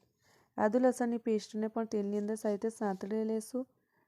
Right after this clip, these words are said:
પછી તેની અંદર આપણે ત્રણ મીડિયમ સાઇઝના ટામેટાં નાના નાના કટ કરીને લેવાના છે.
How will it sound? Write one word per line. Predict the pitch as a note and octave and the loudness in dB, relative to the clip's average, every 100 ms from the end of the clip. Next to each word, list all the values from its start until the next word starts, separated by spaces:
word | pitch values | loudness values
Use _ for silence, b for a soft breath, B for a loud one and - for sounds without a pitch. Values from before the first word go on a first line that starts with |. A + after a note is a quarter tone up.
| _ - | _ -8
પછી | A3 A3+ | -4 -2
તેની | A3+ A#3 A3 A3 | 2 4 4 2
અંદર | G#3 G#3+ | 4 6
આપણે | G#3 A3+ | 6 4
ત્રણ | B3 A#3+ A3 | 2 2 2
મીડિયમ | A3 G#3+ G#3 G#3+ | 2 2 4 2
સાઇઝના | A#3 G#3+ G#3 - G#3+ G#3+ | 4 4 2 0 2 2
ટામેટાં | B3 G#3+ G3+ G#3 A3 A3 G#3+ | 2 0 2 2 2 0 -2
નાના | G#3 G3+ G3 G3+ | -2 2 2 2
નાના | G#3 G3+ | 0 0
કટ | G#3+ G3+ - | -2 -4 -2
કરીને | G#3 G#3 A3 C4 | -2 -2 -2 0
લેવાના | A#3+ G3+ F#3+ F#3+ F#3 | 2 4 4 2 -2
છે. | F3 F#3+ | -4 -8